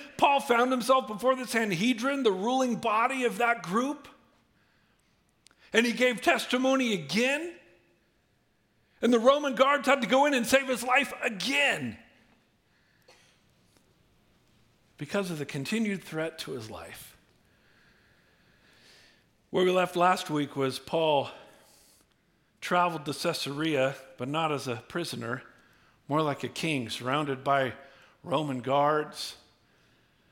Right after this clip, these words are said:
There's this group of people that swore to kill him before they ever ate again. So we finished last week with them still starving, them still not eating. Meanwhile, Paul isn't in prison.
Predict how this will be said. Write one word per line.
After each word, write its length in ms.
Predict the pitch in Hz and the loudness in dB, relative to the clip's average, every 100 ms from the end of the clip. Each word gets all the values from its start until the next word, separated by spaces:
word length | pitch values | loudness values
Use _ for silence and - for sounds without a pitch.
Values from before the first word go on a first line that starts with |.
| - | -10
There's 160 | 120 | -8
this 120 | 117 113 | -6 -6
group 320 | 139 160 160 | -2 -2 -2
of 100 | 117 | -6
people 380 | 170 156 147 127 | -4 -2 -2 -2
that 140 | 120 | -2
swore 380 | - 139 156 147 | -6 -2 0 0
to 60 | |
kill 340 | 120 - 165 156 | -4 -2 -2 -2
him 80 | 156 | -4
before 340 | 143 - 151 | -8 -6 -4
they 200 | 139 131 | -2 0
ever 240 | 147 139 131 | 0 0 -4
ate 180 | 147 151 | -4 -4
again. 420 | 135 127 131 151 - - _ _ _ _ _ | -4 -4 -4 -6 -12 -20 _ _ _ _ _
So 360 | - 131 123 110 - _ _ _ _ _ _ | -6 -6 -6 -10 -16 _ _ _ _ _ _
we 100 | 123 | -4
finished 400 | 120 156 151 123 | -2 0 0 0
last 300 | 147 151 - | 2 2 0
week 240 | 123 131 131 | -2 -2 -2
with 100 | 120 | -4
them 140 | 131 | -2
still 280 | 113 - 143 | -4 -6 -6
starving, 540 | - - 104 107 131 127 - _ _ _ _ _ _ _ - | -4 -6 -6 -6 -8 -10 -20 _ _ _ _ _ _ _ -12
them 140 | 110 | -10
still 260 | 110 - 139 | -8 -2 0
not 240 | 131 139 | 2 2
eating. 380 | 120 98 98 117 - _ _ _ _ _ _ _ _ _ _ _ _ _ _ _ | 0 -6 -8 -10 -16 _ _ _ _ _ _ _ _ _ _ _ _ _ _ _
Meanwhile, 340 | 135 160 143 123 | -4 0 0 0
Paul 380 | - 160 151 | 2 4 4
isn't 200 | 147 143 | 0 -2
in 100 | 135 | -6
prison. 460 | 120 156 135 120 139 | -6 -6 -6 -6 -8